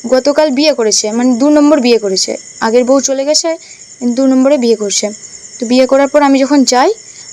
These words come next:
আহ, জানতে যে তুমি বিয়ে করেছো, আমাকে উনি ধরে মারধর করে,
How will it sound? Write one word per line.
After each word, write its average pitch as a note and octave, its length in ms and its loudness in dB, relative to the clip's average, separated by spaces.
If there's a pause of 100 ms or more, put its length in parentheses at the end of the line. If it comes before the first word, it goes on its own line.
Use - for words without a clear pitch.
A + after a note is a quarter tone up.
আহ, A#3+ 280 0
জানতে B3 440 0
যে B3 140 0
তুমি B3+ 240 0
বিয়ে A#3 200 0
করেছো, C#4+ 320 0
আমাকে A#3+ 340 -2
উনি C4 260 0
ধরে C4+ 180 0
মারধর B3 360 0
করে, B3+ 280 0